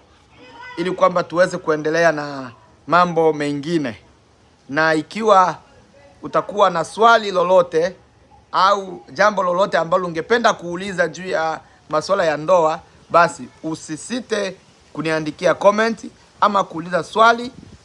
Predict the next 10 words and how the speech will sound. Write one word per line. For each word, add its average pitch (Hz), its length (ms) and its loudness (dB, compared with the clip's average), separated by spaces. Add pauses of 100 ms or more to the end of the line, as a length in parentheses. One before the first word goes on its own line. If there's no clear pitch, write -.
(680)
Nitapata 170 840 0
swali 151 260 -6
lako, 202 460 0 (500)
au 180 240 4
ikiwezekana 185 800 -2
unaweza 170 400 -4
kunitafuta 151 720 -8
tu, 202 220 -12
utanipata, 160 720 -4
maana 165 400 -6